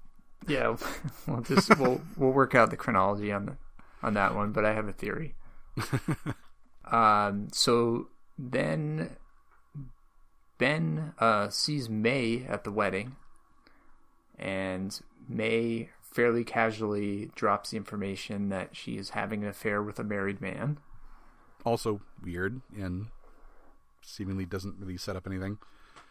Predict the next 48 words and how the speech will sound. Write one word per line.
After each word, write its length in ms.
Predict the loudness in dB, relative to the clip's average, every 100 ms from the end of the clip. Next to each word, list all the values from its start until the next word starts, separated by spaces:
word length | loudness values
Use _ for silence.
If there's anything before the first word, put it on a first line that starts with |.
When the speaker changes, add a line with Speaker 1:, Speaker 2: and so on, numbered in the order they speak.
| -16
Speaker 2:
Um, 160 | -10 -6
to 120 | -2
Speaker 1:
Mm-hmm. 80 | 2
Speaker 2:
add 120 | 2
further 280 | 4 6 8
complication 580 | 8 6 6 6 6 6
to 60 | 4
when 120 | 4
this 140 | 4
was 140 | 4 2
set, 240 | -2 -4 -6 -10 -18 -20 -18 -20 -20 -20 -10
uh, 160 | -2 0 2
Ben's 300 | 4 6 4
date, 400 | 2 2 4 2
so 100 | 0
Ben 160 | 8 8
is 80 | 10
there 100 | 8
with, 100 | 6
like, 140 | 0
a 40 | -2
date, 300 | -4 -6 -6
you 80 | -6
know, 120 | -4
and 80 | -6
they 80 | -10 -14
sort 200 | -14 -14
of 60 | -16 -16 -12
meet, 220 | -8 -8 -8 -18 -20 -20 -20 -20 -20 -10
you 100 | -6
know, 160 | -4 -6 -10 -20 -4
platonically 460 | -2 4 4 6 4
at 40 |
this 120 | 2
point. 260 | 0 -4 -4 -12 -20 -20 -20 -20 -20 -20 _
And 360 | -2 0 0 -4 _ -8 -2
the 80 |
date 300 | -2 2 2
mentions 320 | 2 0 0 -4
that 80 |
the 60 | -4
D 180 | 0 2
J 100 | 4
will 100 | 2
be 100 | 0
playing 440 | -4 0 0 0 0
The 100 | -2
Knack 460 | 0 -2 -2 -8